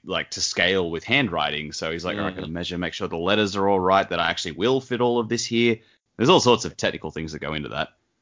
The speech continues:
Speaker 2: Yeah, I agree. It's trickier than it seems, probably. Maybe, maybe he, hi-, this was heavily edited. Like, it ended up being way too long, and he goes back, he's crossing stuff out, and
Speaker 1: <laughs>
Speaker 2: I'll leave this sentence in about how I'm running out of space just to convey my,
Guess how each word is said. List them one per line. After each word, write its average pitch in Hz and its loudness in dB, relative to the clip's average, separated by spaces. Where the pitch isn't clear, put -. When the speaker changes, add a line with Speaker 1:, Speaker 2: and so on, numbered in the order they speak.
Speaker 2:
Yeah, 85 -6
I 90 -4
agree. 85 -8
It's 107 -16
trickier 90 -4
than 95 -10
it - -12
seems, 85 -12
probably. 87 -12
Maybe, 127 2
maybe 147 4
he, 170 2
hi-, 156 2
this 143 2
was 123 -2
heavily 120 0
edited. 87 -4
Like, 98 0
it 135 -4
ended 127 2
up 123 0
being 120 2
way 113 2
too 120 -2
long, 113 4
and 107 -2
he 113 -2
goes 113 0
back, 107 2
he's 107 -6
crossing 104 0
stuff 107 0
out, 101 4
and 98 -6
Speaker 1:
<laughs> - -8
Speaker 2:
I'll 165 8
leave 185 6
this 160 6
sentence 147 6
in 139 6
about 127 2
how 131 4
I'm 123 2
running 123 2
out 107 0
of 101 -10
space 101 0
just 135 -4
to 127 -2
convey 123 0
my, 104 -4